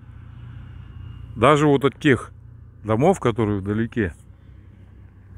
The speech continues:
А здесь, кстати, вот, по-моему, эта гостиница "Хаят" и есть. <laughs> Здесь меня зритель просил показать.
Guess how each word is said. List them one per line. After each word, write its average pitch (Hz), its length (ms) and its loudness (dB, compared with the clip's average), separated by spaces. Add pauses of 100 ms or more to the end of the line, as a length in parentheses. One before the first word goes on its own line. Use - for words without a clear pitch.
А 104 100 -4
здесь, 135 220 2
кстати, 143 240 2
вот, 139 160 2
по-моему, 143 420 0
эта 127 140 -2
гостиница 135 520 -2
"Хаят" 127 400 2
и 127 80 0
есть. 131 380 -2 (320)
<laughs> - 280 4
Здесь 143 500 0 (500)
меня 139 220 0
зритель 135 340 0
просил 147 340 -2
показать. 117 500 0